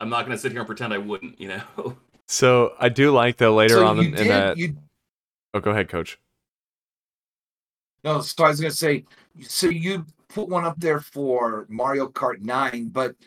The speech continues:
Speaker 3: like, just talking about m-, the next Mario Kart, what can they do to Mario Kart to make it seem any more different? Like, do you think with
Speaker 2: So
Speaker 3: all of the tracks that they've been providing, like,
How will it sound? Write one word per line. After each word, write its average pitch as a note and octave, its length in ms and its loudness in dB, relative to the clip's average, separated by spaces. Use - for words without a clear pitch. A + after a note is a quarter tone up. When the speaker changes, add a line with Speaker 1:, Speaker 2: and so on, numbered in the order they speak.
Speaker 3:
like, C#3+ 220 2
just - 460 -4
talking G2+ 680 -2
about G#2+ 360 -6
m-, G2+ 120 -16
the G#2+ 80 -12
next A2+ 320 -12
Mario A2 340 -6
Kart, F2+ 340 -12
what D3+ 220 2
can C4 180 0
they G3 160 -4
do D3 240 0
to C#3 80 -2
Mario A#2 420 -2
Kart G2+ 340 -10
to - 140 -14
make A2 380 -10
it G#2 180 -10
seem A#2+ 460 -10
any C#3+ 200 -2
more C3 240 0
different? G#2+ 500 -10
Like, G#2 280 -8
do C#3 80 -4
you F3 60 -2
think A3 260 -6
with E3+ 160 -2
Speaker 2:
So E3 160 0
Speaker 3:
all D#3+ 160 6
of E3 100 2
the A#2+ 240 -6
tracks A#2 460 -6
that - 140 -14
they've A2 220 -8
been G2 400 -12
providing, A2+ 640 -6
like, C3 180 -6